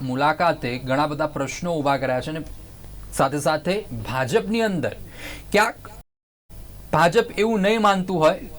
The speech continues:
કે ભાઈ અમને કોઈ ચિંતા છે નથી કે રાહુલ ગાંધીના આવવાથી કોઈ ફ-, ફરક નથી પડવાનો, આ બધી વસ્તુ છે, પરંતુ અંદર અંદર મનમાં કહીએ કે મનમાં ક્યાંક તો તમામ નેતાઓના મનની અંદર એક પ્રશ્ન ઊભો થશે કે શું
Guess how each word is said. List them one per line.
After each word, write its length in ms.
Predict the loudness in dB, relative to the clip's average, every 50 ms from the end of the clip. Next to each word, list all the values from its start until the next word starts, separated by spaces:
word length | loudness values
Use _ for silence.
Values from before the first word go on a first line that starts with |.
| -14 -6 -4
કે 100 | -4 0
ભાઈ 340 | 4 4 4 4 4 0 2 2
અમને 220 | 2 2 2 0
કોઈ 140 | 2 0 0
ચિંતા 460 | 0 -2 -4 -4 2 4 4 4 4
છે 400 | 2 0 -6 -4 0 0 2 2
નથી 400 | 2 2 0 0 0 0 -2 0
કે 120 | 0 2
રાહુલ 220 | 4 4 4 4 4
ગાંધીના 440 | 2 2 2 2 0 2 4 4 4
આવવાથી 300 | 4 4 2 2 0 -4
કોઈ 140 | -4 -4
ફ-, 180 | -4 -4 -4 -4
ફરક 420 | -4 -4 -2 0 0 0 0 0
નથી 180 | -2 -2 -2 0
પડવાનો, 340 | 0 0 2 2 2 0 0
આ 140 | -2 -2 -2
બધી 240 | -2 -2 -2 0
વસ્તુ 360 | 0 0 0 -2 -2 -6 -6 -4
છે, 120 | -4 -6
પરંતુ 520 | -2 0 0 2 2 0 0 -4 -4 -6 -6 -10 -12 -14 -14 -14 -16 -16 -8 -4
અંદર 240 | -2 -2 0 0 -2
અંદર 120 | -2 0 -2
મનમાં 180 | 2 2 0
કહીએ 160 | 0 0 -6
કે 60 | -4 -4
મનમાં 480 | -2 0 0 0 0 0 0 0 0 0 0 -2
ક્યાંક 200 | -2 -2 -2 -4 -10 -16 -16 -12 -2 0
તો 160 | 4 4 4
તમામ 420 | 2 2 0 2 4 4 4 2
નેતાઓના 640 | 2 -2 -2 0 2 2 2 2 2 2 2 0 0
મનની 360 | 0 -2 -2 -2 -4 -4 -4
અંદર 220 | -2 -2 -2 -2
એક 120 | -4 -4 -2
પ્રશ્ન 380 | -2 -2 -2 -4 -6 -4 -2
ઊભો 320 | -2 -2 -2 0 -2 -2 0
થશે 320 | 0 -2 -2 -2 -4 -6
કે 180 | -4 -4 -4 -4
શું 420 | -4 -6 -4 -4 -2 -2 -4 -6